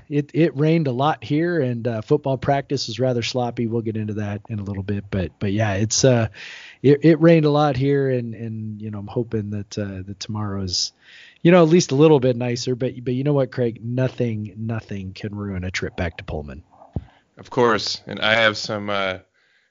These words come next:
Speaker 2: I, I have some very p-, particular memories at the zoo. Uh, the last summer I was in Pullman, um, when I was in school, I worked at, there's a, a survey research facility out there.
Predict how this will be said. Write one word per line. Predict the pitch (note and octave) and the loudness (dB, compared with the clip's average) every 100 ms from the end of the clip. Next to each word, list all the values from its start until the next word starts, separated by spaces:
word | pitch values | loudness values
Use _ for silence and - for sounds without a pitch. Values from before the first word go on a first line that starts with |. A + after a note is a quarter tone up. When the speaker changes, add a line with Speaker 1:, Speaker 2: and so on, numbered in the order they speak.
| - | -4
Speaker 2:
I, | A#2 | -2
I | A2+ C3 | 0 0
have | C3+ A#2 _ | 0 -6 _
some | - C3+ C3 | -18 -16 -6
very | D3 | -4
p-, | C3+ C3 _ - | -4 -12 _ -20
particular | A#2+ - C#3 C3+ A#2 | -14 -14 -8 -4 -4
memories | A2 G#2+ G#2+ G#2 G#2 | -4 -4 -4 -4 -6
at | F#2+ | -6
the | G#2 | -8
zoo. | F#2 G2+ G2 G2 F#2+ - | -8 -6 -4 -6 -6 -2
Uh, | F#2 F#2 F2+ | 0 0 -2
the | G2 F#2+ F2+ - _ | -4 -4 -6 -10 _
last | A2+ A2+ A2+ - | -2 0 0 -2
summer | A#2 G#2 G#2 | -6 -4 -4
I | G#2 | -4
was | G2+ | -6
in | G#2+ | -12
Pullman, | - G2+ G#2 G#2 G#2 G#2+ _ _ _ | -8 -6 -4 -6 -8 -10 _ _ _
um, | - F#2+ F#2 F#2 F#2 F#2+ | -8 -6 -4 -4 -6 -10
when | A2 A#2 | -4 0
I | A#2+ | 0
was | A2 | -2
in | G#2 | -8
school, | - A2+ G#2+ | -10 -4 -2
I | G2 | -2
worked | G#2 G2+ G#2 | -4 -6 -4
at, | F#2 | -4
there's | G2 G2+ G#2 | -4 -6 -2
a, | F#2 F2+ - | -2 -2 -4
a | F#2+ | -6
survey | - A2+ A2 G#2 | -2 0 2 0
research | F#2+ F#2+ - G#2+ - | 0 -6 -6 -10 -8
facility | A2 - A2+ A2 G2+ _ - A2 A2 | -12 -6 -4 -4 -8 _ -10 -4 -2
out | A2 - | -2 -2
there. | B2 B2 | -2 -4